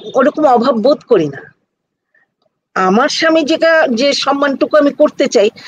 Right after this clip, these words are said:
যে ঠিক আছে, ও যদি একটা বই লিখতে থাকে বা পড়তে থাকে আর আমি খেতে বসছি, ও আসছে না, আমি চাইও না, আমি চাইও না।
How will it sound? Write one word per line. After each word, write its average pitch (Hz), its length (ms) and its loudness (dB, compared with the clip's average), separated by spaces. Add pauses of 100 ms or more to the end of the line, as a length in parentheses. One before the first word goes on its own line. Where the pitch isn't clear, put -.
(140)
যে 262 60 -2
ঠিক - 220 -2
আছে, 320 160 0
ও 208 100 6
যদি 240 220 2
একটা 247 180 -2
বই 226 280 2 (600)
লিখতে 262 300 -2
থাকে 190 300 -4
বা 185 140 0
পড়তে - 380 0
থাকে 165 320 -6 (320)
আর 233 120 -2
আমি 254 160 0
খেতে 294 340 0
বসছি, 185 440 0 (420)
ও 254 60 2
আসছে 262 440 0
না, 196 260 0
আমি 240 160 0
চাইও 247 400 0
না, 156 140 -2 (1300)
আমি 214 120 2
চাইও 220 380 0
না। 156 140 -4